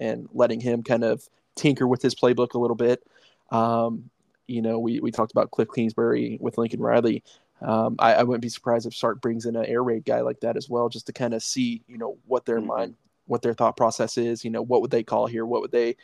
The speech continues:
Speaker 1: do in this situation? Um, always having guys in your circle that, you know, aren't yes men <laughs> i-, i-, is
Speaker 2: Right.
Speaker 1: great for a head coach, and I,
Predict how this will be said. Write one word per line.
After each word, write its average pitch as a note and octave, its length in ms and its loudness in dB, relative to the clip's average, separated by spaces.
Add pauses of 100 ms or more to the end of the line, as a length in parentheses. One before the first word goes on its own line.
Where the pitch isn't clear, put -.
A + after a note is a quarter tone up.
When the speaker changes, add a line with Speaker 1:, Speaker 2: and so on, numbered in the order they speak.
(200)
Speaker 1:
do B2 140 2
in A2+ 60 -2
this A#2 140 -4
situation? A2+ 640 -2 (400)
Um, A#2 440 0 (140)
always C#3 300 6
having B2 380 0
guys A2+ 340 0
in A#2 80 -10
your A2 80 -10
circle A2+ 380 -8
that, G#2+ 240 -2 (320)
you A2+ 80 -10
know, A2 160 -6
aren't A#2+ 240 -2
yes A#2 240 0
men C3+ 280 0
<laughs> - 40 -4
i-, B2+ 40 2
i-, - 360 2
is A2+ 640 2
Speaker 2:
Right. F2+ 120 -2
Speaker 1:
great A2+ 220 -4
for A#2 120 -4
a G#2+ 60 -2
head A2+ 200 -8
coach, A2 220 -6
and A2 100 -14
I, A2 80 -12